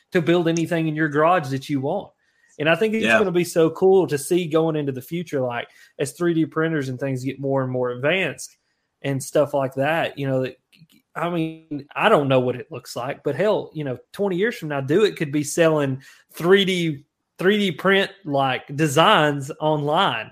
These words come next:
Speaker 1: You know what I mean? Like, I don't know. Like, it's just crazy to think about, but it's gonna
Speaker 2: That's
Speaker 1: be cool to
Speaker 2: scary.
Speaker 1: see. It is scary, dude. I mean, it's, it's super scary, but it's just like N F Ts right now. Okay, you know, everybody's all about the N F Ts. Well, all it is is just digital art.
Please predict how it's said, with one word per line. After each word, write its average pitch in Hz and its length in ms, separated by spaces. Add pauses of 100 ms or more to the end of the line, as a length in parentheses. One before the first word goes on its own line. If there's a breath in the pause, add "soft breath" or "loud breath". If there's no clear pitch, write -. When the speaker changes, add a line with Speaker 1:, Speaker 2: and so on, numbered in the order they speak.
Speaker 1:
You 147 140
know 151 80
what 151 120
I 151 40
mean? 156 160
Like, 165 220
I 277 80
don't 269 180
know. 254 340
Like, 139 200
it's 165 100
just 190 180
crazy 196 360
to 131 80
think 170 260
about, 120 340
but 135 140
it's 156 140
gonna 220 80
Speaker 2:
That's - 160
Speaker 1:
be 113 100
cool 123 100
to - 80
Speaker 2:
scary. 180 380
Speaker 1:
see. - 40 (380 loud breath)
It 180 100
is 277 200
scary, 175 320
dude. 170 220
I 165 80
mean, 190 160
it's, 202 160 (280 loud breath)
it's 196 220
super 349 220
scary, 214 240
but 185 120
it's 208 120
just 240 200
like 226 240
N 214 120
F 208 180
Ts 196 320
right 139 160
now. 123 240 (380)
Okay, 185 200
you 190 80
know, 180 60
everybody's 196 420
all 185 140
about 175 240
the 170 80
N 170 140
F 160 140
Ts. 185 260
Well, 160 100
all 214 140
it 190 100
is 208 180
is 139 120
just 139 240 (680)
digital 165 500
art. 175 340